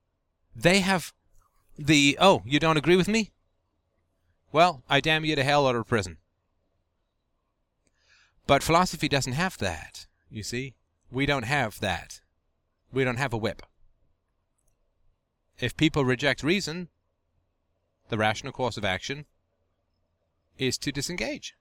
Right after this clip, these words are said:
In the same way that if somebody doesn't speak the language you're speaking, there's not much point yelling louder.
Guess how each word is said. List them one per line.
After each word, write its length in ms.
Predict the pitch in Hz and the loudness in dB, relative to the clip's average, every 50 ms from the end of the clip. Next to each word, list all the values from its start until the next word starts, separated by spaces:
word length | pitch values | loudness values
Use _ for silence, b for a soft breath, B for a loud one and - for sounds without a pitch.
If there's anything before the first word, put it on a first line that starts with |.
| _ _ _ _ _ _ _ _ _ _ _ _ _ _ _ _ _ _ _ _ _ _ _ _ _ _ _ _ _ _ _ _ _ _ _ _ _ _ _ _ _ - | _ _ _ _ _ _ _ _ _ _ _ _ _ _ _ _ _ _ _ _ _ _ _ _ _ _ _ _ _ _ _ _ _ _ _ _ _ _ _ _ _ -12
In 80 | 117 113 | -8 -6
the 60 | 110 | -4
same 260 | - 143 143 143 131 | 0 0 0 0 2
way 180 | 123 135 151 160 | 2 2 2 2
that 140 | 131 113 110 | 0 -2 -4
if 220 | 107 - - - _ _ _ _ _ _ _ _ - - | -4 -4 -8 -16 _ _ _ _ _ _ _ _ -16 -10
somebody 320 | - 101 98 110 113 123 | -8 -6 -4 -2 -2 -2
doesn't 280 | 110 127 123 - 123 - | 0 -2 -2 -4 -6 -6
speak 240 | - - 143 - | -4 -4 -4 -2
the 100 | - 135 | -2 0
language 320 | 123 139 156 151 151 135 - | 0 0 0 -2 -4 -4 -4
you're 80 | 147 | -6
speaking, 500 | - - - 220 - 160 156 180 185 - - - | -6 -4 -6 -4 -4 -4 -4 -4 -6 -10 -10 -6
there's 260 | 92 87 87 85 - | -6 -4 -4 -4 -4
not 180 | 101 127 - | -6 -6 -4
much 220 | - 135 123 - - | -4 -6 -8 -8 -6
point 220 | - 139 135 123 | -6 -6 -4 -2
yelling 260 | 123 123 120 127 123 | 0 0 2 2 0
louder. 340 | 120 117 113 101 78 76 - | 0 -2 -2 -4 -6 -8 -10